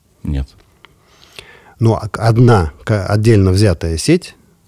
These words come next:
Speaker 1: Нет, там все
Speaker 2: например.
Speaker 1: пос-, сложнее. Это large language models. Они вообще все языки пожирают.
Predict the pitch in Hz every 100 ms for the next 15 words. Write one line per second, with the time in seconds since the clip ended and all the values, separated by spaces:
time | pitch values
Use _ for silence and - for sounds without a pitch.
0 | - - 107 - 92 76 85 82 92 82
1 | - - - 92 85 110 65 - _ _
2 | - - - - 92 90 98 90 80 90
3 | 92 113 147 135 - - - _ _ _
4 | _ _ _ _ - 95 110 120 117 104
5 | 110 90 - - _ _ _ 90 95 101
6 | 92 76 71 65 - - _ _ _ _
7 | - - 92 95 110 113 - - 85 90
8 | - 110 85 - - 107 90 76 73 -
9 | 67 - 92 - 78 78 69 55 50